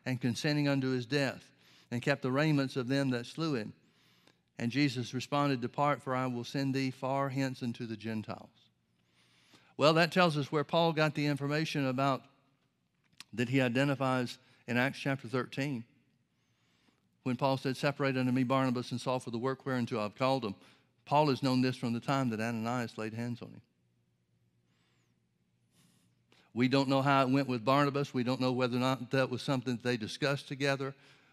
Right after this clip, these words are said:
or maybe it was something that Paul kept hidden in his heart until the right time. Who knows?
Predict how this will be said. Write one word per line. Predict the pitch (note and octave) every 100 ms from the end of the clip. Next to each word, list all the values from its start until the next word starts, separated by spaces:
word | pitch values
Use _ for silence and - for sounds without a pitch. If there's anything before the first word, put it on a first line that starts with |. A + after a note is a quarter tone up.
| _
or | -
maybe | A#2 C3+ C3
it | B2
was | A#2
something | C#3+ B2 A#2
that | A2
Paul | C3+ C3
kept | - B2
hidden | - C#3+ C3
in | B2+
his | A2+
heart | C3 C3+ B2+
until | A2 B2+
the | A#2+
right | B2 B2
time. | B2+ B2 C3 - _ _ _ _
Who | C3+
knows? | B2 G2 -